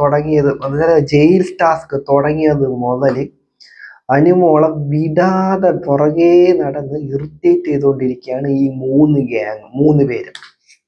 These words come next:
ഇവരൊരു ഗ്യാങ് ആണ്. അക്ബർ, അനുമോള്, ശ്ശെ, അക്ബർ, ഏർ, അപ്പാനി ശരത്ത്, റെന ഫാത്തിമ, ആര്യൻ, ഗിസൈൽ,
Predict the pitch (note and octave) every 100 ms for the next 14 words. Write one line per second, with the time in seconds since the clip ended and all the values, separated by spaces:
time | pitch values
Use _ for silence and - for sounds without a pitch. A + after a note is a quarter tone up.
0 | _ _ _ C#3+ D#3 F3 F#3 E3 F3 F#3+
1 | F#3 A#2+ A#2 C#3 C#3 D3+ D3 D#3 D3+ -
2 | - - _ C#3+ D3 E3 D#3 D3+ C#3 C3+
3 | - - D3 C3 C#3 D3+ D#3 C3+ - -
4 | - - _ _ C3+ C3 C3 C3 C3+ C3+
5 | B2+ C#3+ B2+ - D#3 D3+ D#3 D3+ C3 C3
6 | - C#3+ C#3+ C3+ C3+ C#3 D#3+ D#3+ D3 C3+
7 | - C3+ C3 C3 D3 - - _ - C3
8 | C#3 D3 E3 C#3+ C3+ C#3 C3+ C3+ C#3 -
9 | - D3+ A#2+ F#2